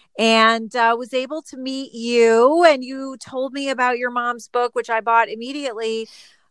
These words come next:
um, but then also told me about an experience,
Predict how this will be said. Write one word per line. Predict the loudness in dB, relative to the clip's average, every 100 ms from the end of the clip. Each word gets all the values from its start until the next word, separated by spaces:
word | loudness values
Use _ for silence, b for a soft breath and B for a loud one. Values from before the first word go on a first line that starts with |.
| _ 2
um, | 2 2 -4
but | -10 -4
then | -6 -6 -6
also | -6 -6 -12
told | -12 -10 -8
me | -6 -4
about | 0 2 2 0 -4 -10
an | -8
experience, | -10 -8 -6 -4 -4 -4 -4 -8 -14